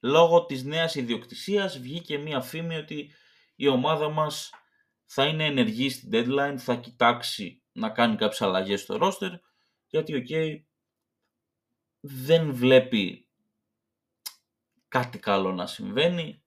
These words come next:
εντάξει, πέρα από μεμονωμένες εμφανίσεις. Είτε μας αρέσει είτε όχι, επειδή είναι λίγο παράξενη η κατάσταση.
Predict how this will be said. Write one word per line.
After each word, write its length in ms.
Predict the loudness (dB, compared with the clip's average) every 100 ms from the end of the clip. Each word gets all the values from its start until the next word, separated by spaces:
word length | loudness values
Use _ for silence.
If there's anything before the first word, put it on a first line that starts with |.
| _
εντάξει, 300 | -20 -18 -10
πέρα 180 | -6 -4
από 200 | -4 -2
μεμονωμένες 760 | 2 2 2 2 2 2 -2
εμφανίσεις. 840 | -8 -8 -6 0 -2 -2 -8 -10 -18 _ -20 -20 -20 _ _ _ _ _ _ _ _ _ _ -10
Είτε 340 | -8 2 4
μας 220 | 4 6
αρέσει 320 | 8 8 6
είτε 140 | 4 4
όχι, 680 | 6 2 0 2 2 -2 -10 _ _ -2
επειδή 360 | -2 0 0
είναι 120 | 0
λίγο 220 | 0 2 6
παράξενη 600 | 8 8 4 0 -8 -8
η 40 |
κατάσταση. 800 | -10 -10 -8 -10 -12 -16 -18